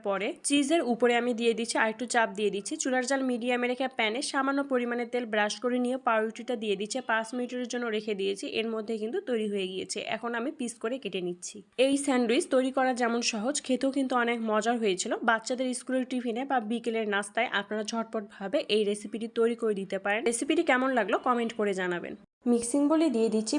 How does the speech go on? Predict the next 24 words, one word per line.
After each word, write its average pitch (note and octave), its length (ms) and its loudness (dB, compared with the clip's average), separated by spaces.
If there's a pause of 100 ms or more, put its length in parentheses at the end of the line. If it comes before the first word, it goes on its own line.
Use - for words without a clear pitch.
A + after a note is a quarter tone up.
পেঁয়াজ A3 300 4
কুচি, C#4 280 -4
মরিচ A3+ 280 2
কুচি, G#3+ 220 -2 (180)
বেসন, G#3+ 440 2 (200)
চালের A3+ 300 4 (100)
গুঁড়া, G3+ 260 0 (220)
স্বাদ B3 180 2 (100)
মতো C#4+ 160 4 (100)
লবণ, A3 340 4
হলুদের B3 400 2
গুঁড়া, C4+ 220 2
শুকনো B3+ 300 -2
মরিচের B3+ 380 2
গুঁড়া, C4+ 240 2
জিরা B3+ 260 2
ধনিয়ার C4 340 2
গুঁড়া, A3 160 2 (100)
চাট A#3 180 2
মশলা C4 300 2
গুঁড়া C#4 240 4
দেওয়ার A#3 260 4
পরে A3+ 160 4 (120)
পরিমাণ A#3+ 320 4